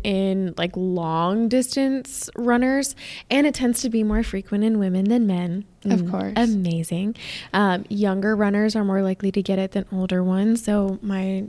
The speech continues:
Speaker 1: trials and tribulations from high school cross country, um, Callie dealing with that now. Lots of things. There can be a lot of different symptoms that are kind of associated with this, and, you know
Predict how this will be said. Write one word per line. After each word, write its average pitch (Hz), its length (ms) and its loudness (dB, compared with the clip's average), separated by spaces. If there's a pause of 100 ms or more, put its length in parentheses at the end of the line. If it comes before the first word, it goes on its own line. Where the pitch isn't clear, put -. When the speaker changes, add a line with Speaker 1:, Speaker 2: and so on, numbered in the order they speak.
(140)
Speaker 1:
trials 185 420 -4
and 190 80 -6
tribulations 196 640 -4
from 208 160 -6
high 196 160 -2
school 202 240 -4
cross 202 280 -6
country, 208 420 -6 (480)
um, 214 600 -2 (420)
Callie 196 320 0
dealing 202 300 0
with 196 100 -2
that 196 260 -4
now. 208 520 0 (420)
Lots 220 340 2
of 277 120 0
things. 214 360 -2 (480)
There 302 340 4
can 440 200 -2
be 339 120 6
a 320 80 4
lot 233 160 2
of 233 100 2
different 240 360 -2
symptoms 208 420 -2
that 254 120 2
are 254 100 2
kind 254 220 0
of 269 100 2
associated 277 640 2
with 269 140 0
this, 277 260 2
and, 226 380 -2
you 202 80 -4
know 180 200 -6